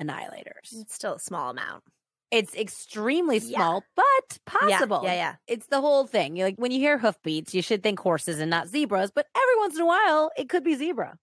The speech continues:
Speaker 2: Yep.
Speaker 1: But in any case, this is becoming urgent 'cause either they are kidnapped or Mary could be of grave danger to these children.
Speaker 2: Yes.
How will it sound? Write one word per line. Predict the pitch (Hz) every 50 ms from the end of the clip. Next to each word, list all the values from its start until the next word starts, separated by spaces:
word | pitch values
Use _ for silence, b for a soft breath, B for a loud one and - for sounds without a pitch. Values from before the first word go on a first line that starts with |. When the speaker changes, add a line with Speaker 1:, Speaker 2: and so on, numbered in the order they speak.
| _ -
Speaker 2:
Yep. | 214 214 185 - _ _ _ _ _ _ -
Speaker 1:
But | 254 254 240 269 233 - -
in | 262 277
any | 269 262 247
case, | 202 220 180 175 175 -
this | - 226 226 226
is | 254 233 208
becoming | 247 220 240 220 196 185 143
urgent | 165 170 143 - 151 - -
'cause | - 226 214
either | 247 240 233 254
they | 226 233 233 - _ -
are | 214 226 254 320 339
kidnapped | - - 220 185 160 131 - 87 87 101 - _ - - - - _ _ _ _ _ _ _ _ _ -
or | 262 294 302 277 226 196 185 180 175 175 185 196 214 - _ _ _
Mary | - 190 185 190 202 240 339 392 311
could | - 277 214 185
be | 196 196 196 190 190 185 185 185 180 - - _ _ _ _ _ _ -
of | 190 180 160 -
grave | - 208 202 190 156
danger | - 175 160 190 214 208 180 165 156
to | 151 - -
these | 170 151 -
children. | - - 262 247 185 - - _ _
Speaker 2:
Yes. | - 180 170 - - - - - -